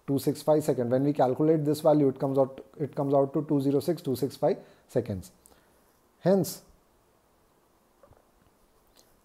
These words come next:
alpha dash is equal to S upon D N multiplied by two zero six two six five, and this value of alpha dash is in seconds.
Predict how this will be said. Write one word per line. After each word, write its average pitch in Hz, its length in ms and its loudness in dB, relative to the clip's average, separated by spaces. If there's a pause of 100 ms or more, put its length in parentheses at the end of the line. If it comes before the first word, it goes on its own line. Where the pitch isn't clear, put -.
alpha 135 420 4
dash 131 380 2 (680)
is 135 200 -2
equal 147 320 4
to 139 240 0 (540)
S 147 200 2
upon 156 480 2
D 139 180 6
N 131 240 -2 (800)
multiplied 147 680 4
by 123 220 2 (380)
two 160 160 2
zero 165 260 4
six - 380 -2 (580)
two 143 140 0
six - 260 -2
five, 147 300 -2 (420)
and 127 260 -2
this 175 200 2
value 151 440 6
of 151 200 4
alpha 135 340 2
dash 127 360 -2 (120)
is 113 180 -6
in 196 220 -4 (460)
seconds. 90 520 -6